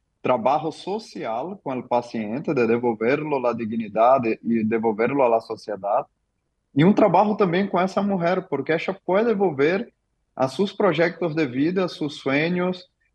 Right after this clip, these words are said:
y, y a recomenzar también su vida. Entonces, eh,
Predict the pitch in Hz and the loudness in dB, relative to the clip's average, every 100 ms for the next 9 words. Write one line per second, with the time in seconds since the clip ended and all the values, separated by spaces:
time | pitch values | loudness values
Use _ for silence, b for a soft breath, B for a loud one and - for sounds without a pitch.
0 | - 120 135 139 131 131 147 139 160 - | -4 4 8 8 6 4 6 6 4 2
1 | - 202 180 - 185 202 190 127 120 113 | 0 0 0 0 0 2 0 -2 -2 -4
2 | 113 113 110 107 104 98 - 120 127 156 | -6 -6 -2 0 0 -2 0 0 2 4
3 | 143 120 - - _ _ _ _ - 110 | 4 4 -2 -14 _ _ _ _ -2 2
4 | 113 113 110 107 | 4 4 2 0